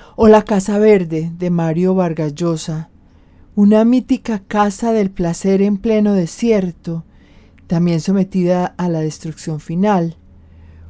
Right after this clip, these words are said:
Un espacio profano donde gravitan personajes marginales.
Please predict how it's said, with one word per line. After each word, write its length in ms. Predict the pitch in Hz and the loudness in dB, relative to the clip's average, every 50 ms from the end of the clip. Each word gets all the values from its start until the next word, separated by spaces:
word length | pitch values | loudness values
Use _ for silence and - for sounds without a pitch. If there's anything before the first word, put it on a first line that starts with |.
| - - - - | -20 -16 -4 0
Un 140 | 226 220 | 4 4
espacio 560 | 240 247 240 - - 285 269 254 - 269 269 - | 4 4 2 2 0 0 0 2 2 -2 -2 0
profano 800 | - 214 190 165 - - 240 247 240 226 196 170 156 160 165 160 | 0 0 0 0 -2 -2 -2 0 0 0 0 0 -2 -4 -6 -10
donde 380 | 185 180 190 190 190 175 175 165 | -6 -2 0 0 0 0 0 -2
gravitan 720 | 170 175 170 170 170 185 190 185 185 - - 208 220 208 | -2 -2 -2 -2 0 0 0 -2 -2 -4 -4 -4 -4 -2
personajes 680 | 196 220 190 185 185 175 175 170 160 165 180 190 185 | -4 -4 -4 -4 -4 -4 -2 -4 -4 -4 -4 -4 -2
marginales. 1000 | 202 196 180 160 - - 170 165 175 185 190 185 165 156 156 160 156 - - - | -2 -2 -2 -2 -6 -6 -6 -2 0 2 2 2 0 -2 -6 -8 -10 -12 -16 -18